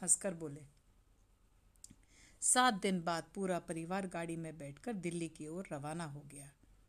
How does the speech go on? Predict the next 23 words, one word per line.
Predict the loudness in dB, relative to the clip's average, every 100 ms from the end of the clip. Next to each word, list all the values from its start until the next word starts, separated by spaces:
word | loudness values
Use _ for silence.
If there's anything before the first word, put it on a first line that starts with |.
| -20 -20 -20 -20 -6
जैसे | 0 2 2
ही | 2 0
दिल्ली | 0 0 0
पहुँचे, | -2 -2 -2 -2 -4 -6 _ _ -20 -20 -20 -20 -20 _ _ _ _ _ -20 _ -20 -10 0
वीरेंद्र | 2 4 2
प्रताप | -2 -6 -4 2
सिंह | 4 4 2
ने | -4 -8 -2
एक | -2 0
घर | 0 0
के | -2 -6 -4
आगे | -4 -4 -8 -10
आकर | -10 -8 -10 -10
गाड़ी | -4 0 0 0
खड़ी | -2 -4 -4
कर | -8
दी | -14 -12 -14 -12 -10
और | -10
बोले, | -8 -8 -8 -12 -20 -20 _
"चलो, | -2 0 0 -4 -6
सभी | -2 0 0
गाड़ी | -2 -4 -2
से | -2